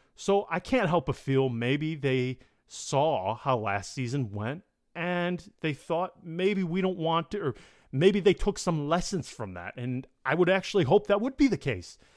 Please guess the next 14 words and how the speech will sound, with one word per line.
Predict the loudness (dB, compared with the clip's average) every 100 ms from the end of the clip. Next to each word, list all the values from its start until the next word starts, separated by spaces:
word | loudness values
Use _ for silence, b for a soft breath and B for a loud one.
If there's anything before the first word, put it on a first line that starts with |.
| b b
Now, | -2 0 0 -4 -2
I | 0
know | 4 4 4
that | 0
they | -2 -4
spoke | -8 -12 -2 0 0
to | -4 -2 -2
a |
variety | -2 0 2 2 2 0
of | 0
individuals | -4 -4 -6 -4 -2 -2 -2 -6
in | -6 -6 -6 -6
different | -8 -6 -10
countries, | -4 -4 -4 -6 -4 -4 -6